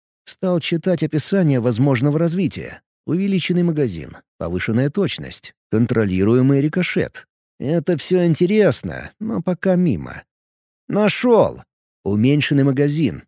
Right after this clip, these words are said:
пониженная точность, шанс рикошета вовсе отсутствует. И всё это в обмен на увеличение калибра и убойной силы. Круче, чем слонобой, но, конечно, ещё не пантган. Да и странно было бы,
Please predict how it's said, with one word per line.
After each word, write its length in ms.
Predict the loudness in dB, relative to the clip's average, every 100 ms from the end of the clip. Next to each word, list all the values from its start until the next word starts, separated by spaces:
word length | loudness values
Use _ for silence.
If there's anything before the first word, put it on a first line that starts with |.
| _
пониженная 520 | -2 0 2 2 2
точность, 640 | 2 0 0 -6 -10 -16 -14
шанс 420 | -6 -2 0 0
рикошета 640 | 0 0 -2 0 0 2
вовсе 420 | 2 2 0 0 -2
отсутствует. 680 | 0 -2 -2 -8 -10 -14 -20 _ _
И 160 | 0 0
всё 360 | 0 0 2 2
это 380 | 0 -4 -12 -6
в 160 | 0
обмен 580 | 0 2 2 4 4 4
на 140 | 4
увеличение 760 | 4 4 2 0 -2 0 2 2
калибра 640 | 0 0 0 0 2 2
и 220 | 0 2
убойной 480 | 0 2 2 2 2
силы. 480 | 0 -6 -6 -8 -14 _ _ _ _ _ -8
Круче, 540 | -2 2 2 2 0
чем 220 | 2 2
слонобой, 800 | 2 4 6 6 6 4 4 -2 -8
но, 240 | -6 -4
конечно, 580 | -2 0 2 0 2 2 2
ещё 460 | 2 -2 0 0
не 140 | 2 2
пантган. 720 | 4 2 2 -2 -2 -6 -18 _ _
Да 180 | -2 2
и 140 | 2
странно 500 | 2 2 4 6 6
было 240 | 6 6 4
бы, 240 | 2 -8